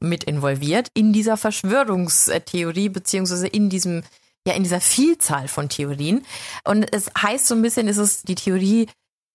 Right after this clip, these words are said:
Rache für die Kennedy-Politik. Es geht zum einen um Kuba, also Fidel Castro haben wir ja vorher schon gehört. Vielleicht, das war das Attentat, die Vergeltung für die U-S-Invasion.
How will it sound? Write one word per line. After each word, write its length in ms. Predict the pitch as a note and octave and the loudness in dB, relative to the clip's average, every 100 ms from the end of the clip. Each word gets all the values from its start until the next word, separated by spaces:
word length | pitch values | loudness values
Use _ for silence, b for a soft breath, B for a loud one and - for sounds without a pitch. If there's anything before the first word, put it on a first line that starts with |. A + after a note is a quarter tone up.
| _ | _
Rache 540 | E3+ F#3 - F3+ F3 E3+ | 0 0 2 2 2 0
für 160 | - E3+ | -4 -2
die 100 | E3 | 2
Kennedy-Politik. 960 | - E3 C#3 C3+ - B2+ A2+ C#3 C3+ - B B B | 2 2 0 -2 -4 -4 -4 -6 -6 -12 B B B
Es 200 | F#3+ - | 0 2
geht 340 | A3 A#3 A3 - | 2 2 0 -4
zum 180 | - F#3+ | 0 2
einen 420 | - F3 A#3 B3 | 0 0 0 0
um 240 | - E3+ D3+ _ | 0 -2 -4 _
Kuba, 480 | - G3 G3 - - | -2 2 2 2 0
also 320 | - E3+ E3 - | 0 0 0 0
Fidel 280 | - F3+ E3+ | 0 0 0
Castro 400 | F#3+ G3 - G3+ | -2 -2 -2 0
haben 160 | F3+ | 0
wir 80 | E3+ | 0
ja 140 | E3 | 0
vorher 340 | D#3+ - F3 F3 | -2 -2 0 0
schon 380 | - E3 E3+ E3+ - | 0 0 0 -2 -2
gehört. 580 | E3+ E3 E3 E3+ C4+ - B B B B | -2 2 2 4 2 0 B B B B
Vielleicht, 380 | G#3+ A3+ - - | 0 0 0 -4
das 140 | - A3 | -2 2
war 220 | G#3+ A3+ | 2 4
das 160 | G#3+ | 2
Attentat, 680 | - - C4 B3 B3 A#3 - | 0 -2 0 2 2 2 0
die 60 | G#3+ | 0
Vergeltung 800 | A#3 G#3+ C4 C#4+ G3+ D3 C#3 C#3+ | 2 2 2 2 0 -2 -2 -2
für 160 | - | -4
die 160 | D#3 - | -4 -2
U-S-Invasion. 1080 | - - G3 - D3 C3+ C3+ C3+ C3 E3 | -2 -2 0 0 -2 -2 -2 0 0 0